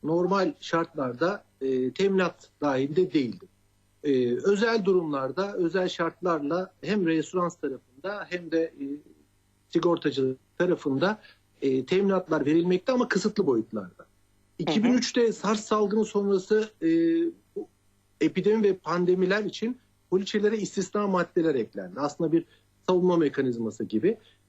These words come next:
Speaker 1: E, aynı zamanda iş durması ve seyahat sigortaları gibi birçok sigortada da salgın hastalıkları, e, teminat dışı, e, kaldı veya istisnalar
Speaker 2: Hı hı.
Speaker 1: getirildi.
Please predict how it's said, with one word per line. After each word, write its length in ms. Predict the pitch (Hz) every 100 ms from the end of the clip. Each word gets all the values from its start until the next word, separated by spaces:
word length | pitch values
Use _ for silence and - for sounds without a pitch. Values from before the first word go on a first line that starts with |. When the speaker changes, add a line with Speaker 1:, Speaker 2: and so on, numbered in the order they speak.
| -
Speaker 1:
E, 160 | 123
aynı 260 | 139 196 196
zamanda 380 | 190 185 180 190
iş 200 | 175 -
durması 400 | 180 175 - 185
ve 120 | 170
seyahat 400 | - 170 185 -
sigortaları 580 | 160 175 170 170 170 170
gibi 340 | 165 156 156 -
birçok 280 | - 185 -
sigortada 500 | 180 180 - 139 143
da 80 |
salgın 360 | - 165 160 180
hastalıkları, 840 | 151 - 143 127 - 135 180 254 - - _ _
e, 300 | 147 143 139
teminat 500 | - 208 208 196 -
dışı, 240 | 151 - - _ _ -
e, 240 | 131 127
kaldı 360 | 139 120 131 196
veya 200 | 180 185
istisnalar 580 | 175 185 - 160 156 165
Speaker 2:
Hı 40 |
hı. 40 |
Speaker 1:
getirildi. 340 | 147 165 185